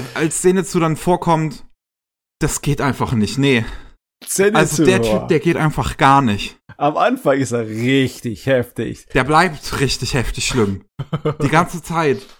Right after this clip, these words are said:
Speaker 1: Das ist die schlimmst-, das ist die schlimmste Figur, die ich jemals in so einem Shonen gesehen habe.
Speaker 2: Hm, ich
Speaker 1: Das
Speaker 2: muss, ich muss, ich muss Mickey mit der düsteren Seite des Shonens vertraut machen,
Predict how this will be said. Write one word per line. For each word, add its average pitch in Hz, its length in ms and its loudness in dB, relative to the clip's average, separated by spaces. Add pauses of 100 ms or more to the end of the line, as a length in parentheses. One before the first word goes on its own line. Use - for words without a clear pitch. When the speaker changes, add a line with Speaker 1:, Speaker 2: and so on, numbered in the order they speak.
Speaker 1:
Das 143 180 -4
ist - 160 -6
die 147 60 -8
schlimmst-, 208 680 0
das - 140 -6
ist - 240 -10
die - 60 -10
schlimmste 269 640 -4
Figur, 220 400 0
die 208 120 -4
ich - 220 -8
jemals 202 640 2
in 196 160 4
so 165 100 0
einem 185 120 2
Shonen 185 420 0
gesehen 165 360 -2
habe. 120 520 0
Speaker 2:
Hm, 139 720 4
ich 113 60 2
Speaker 1:
Das 117 120 2
Speaker 2:
muss, - 380 -2
ich - 100 -14
muss, 117 380 -4
ich - 80 -14
muss 113 180 -4
Mickey 117 400 -2
mit 110 180 -4
der 113 100 -2
düsteren 127 600 0
Seite 104 320 -4
des 98 160 -6
Shonens 110 380 -2
vertraut 107 460 -4
machen, 107 360 -2